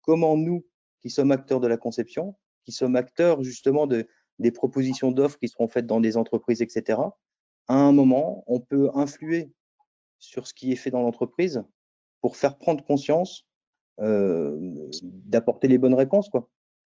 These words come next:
Et donc, euh, avec ce qu'on peut faire, alors on n'est pas parfait, on essaie de faire le max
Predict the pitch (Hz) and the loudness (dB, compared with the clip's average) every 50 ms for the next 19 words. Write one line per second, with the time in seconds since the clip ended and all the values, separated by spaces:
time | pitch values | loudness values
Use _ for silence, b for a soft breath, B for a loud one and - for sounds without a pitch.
0 | _ - 110 110 127 135 139 135 - 131 123 120 120 117 117 117 117 117 113 113 | _ -6 -2 0 2 2 2 2 2 4 4 6 6 6 6 6 6 4 4 2
1 | - 117 113 131 131 135 _ _ _ _ _ _ _ _ - 143 135 135 147 139 | 0 -2 0 0 -2 -2 _ _ _ _ _ _ _ _ -4 -4 -4 -2 -4 -4
2 | - 160 175 196 170 135 127 123 127 123 127 120 - 147 - 135 127 - - 147 | -2 0 0 0 2 2 2 2 2 0 0 -2 -2 -4 -4 -6 -8 -8 -10 -10
3 | 156 170 151 131 123 - 120 - - 120 120 123 117 120 131 160 190 - - - | -8 -6 -6 -8 -8 -10 -12 -10 -10 -8 -6 -4 -2 -2 -2 -4 -4 -8 -14 -20
4 | _ | _